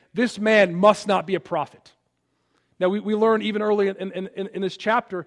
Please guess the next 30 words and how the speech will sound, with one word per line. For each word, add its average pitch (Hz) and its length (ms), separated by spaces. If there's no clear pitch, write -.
where 185 100
Jesus 208 320
is 156 40
called 202 200
a 196 60
great 196 360
prophet 165 380
because 202 220
he 208 120
raised 214 560
someone 208 320
from 208 360
the 202 80
dead, 220 440
right? 190 160
He, 220 100
he, 202 340
he 190 120
made 214 260
the 202 60
man 214 300
who 196 80
was 180 180
paralyzed 196 840
rise 208 340
up 220 200
and 185 140
walk. 202 440
Jesus 214 520
had 214 320